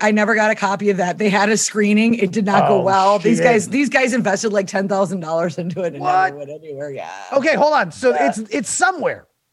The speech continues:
Speaker 1: It's somewhere.
Speaker 2: And
Speaker 1: I
Speaker 2: how,
Speaker 1: don't
Speaker 2: you know
Speaker 1: know.
Speaker 2: what? Now it's been a few years.
Speaker 1: It was
Speaker 2: Do
Speaker 1: about,
Speaker 2: you
Speaker 1: it was
Speaker 2: think we
Speaker 1: about
Speaker 2: could
Speaker 1: a
Speaker 2: buy it for pretty cheap?
Speaker 1: Probably. It was about a
Speaker 2: Yeah.
Speaker 1: cop. It was about a cop who had a guardian angel that they consulted with to solve crimes.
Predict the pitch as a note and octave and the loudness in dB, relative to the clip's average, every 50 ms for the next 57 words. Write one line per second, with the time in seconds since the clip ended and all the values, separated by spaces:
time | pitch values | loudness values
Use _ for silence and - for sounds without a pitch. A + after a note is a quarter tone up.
0 | _ _ _ _ _ _ _ _ - - D4+ A#3 - D#4 C#4+ D4 C4+ G#3+ G3 F3+ | _ _ _ _ _ _ _ _ 0 0 0 0 2 2 2 4 4 2 2 2
1 | F3 F#3 F3+ E3 - _ - A3 A3+ G#3 F3+ F#3+ G#3+ G3+ G#3+ G#3+ G#3+ G3+ G#3 G3 | 2 -2 -4 -6 -14 _ -4 -4 -2 0 2 2 4 4 4 2 4 4 2 2
2 | A3+ G#3+ A3 - - - F#3 F#3+ F#3 F3 F#3+ F#3+ F#3 F#3+ - - G3 F3 - D#3 | 2 2 2 2 2 0 -4 -2 0 0 2 2 0 -2 -4 -6 -8 -8 -6 -4
3 | D3+ A3+ A3 A3 - - A#3+ A#3+ A3+ A3 G3+ A3 D#4 E4 E4+ F#4 E4+ F4 D4 D#4 | -2 -2 -2 -2 -4 -6 -6 -4 -4 -4 -2 0 2 4 4 4 4 4 4 4
4 | D4+ D4+ - D#4+ D#4+ D4+ D#4+ B3+ D4+ D4 D4 F3+ D3 G#3 G3 G#3 A3+ A#3 - - | 4 4 2 2 2 2 4 2 4 4 2 2 2 0 0 0 0 -2 -2 -4
5 | A#3 F#3+ - A3 A3+ A3 F3+ - - A#3 C4 D4+ - - _ _ _ _ _ - | -6 -2 -2 -2 -2 -2 -6 -6 -6 -4 -4 -4 -6 -10 _ _ _ _ _ 0
6 | - C4 B3 A#3+ A#3 G#3 G#3+ G#3+ G3+ G3+ B3+ C#4 C#4+ C#4 C4+ G#3+ C4 B3+ A#3+ - | 2 4 4 4 2 2 2 0 2 2 2 2 2 0 2 2 2 2 2 2
7 | D3+ G#3 C4+ A3 A#3 A#3+ - - _ _ - A#3+ B3 A3+ A#3+ A3 A#3+ A#3 A3+ A#3 | 4 4 4 4 2 0 0 -4 _ _ 0 2 2 2 2 2 2 2 0 -2
8 | - A3+ G#3 G#3+ A#3 A3+ A3+ A#3 A3 G#3+ G3+ F#3+ E3 G#3 G3 G3 G3+ G3+ G#3 G#3 | -2 -2 0 0 0 0 0 0 2 2 2 0 -2 0 0 2 2 2 0 -2
9 | G3+ G#3 G3 G3 G3+ G3 G3+ F#3+ E3+ F3+ E3 - F3 - F#3 F3 - - F3 E3+ | -4 -6 -6 -6 -4 -4 -4 -4 -6 -6 -8 -8 -10 -10 -10 -8 -6 -6 -6 -6
10 | E3 F#3+ E3 D3+ F3+ - - E3 - - D#3 D#3 C#3+ C3+ - D#3+ - C3+ A#2+ G#2+ | -6 -8 -10 -10 -10 -10 -8 -10 -8 -8 -8 -10 -10 -12 -16 -14 -12 -12 -12 -10
11 | - - - | -12 -14 -16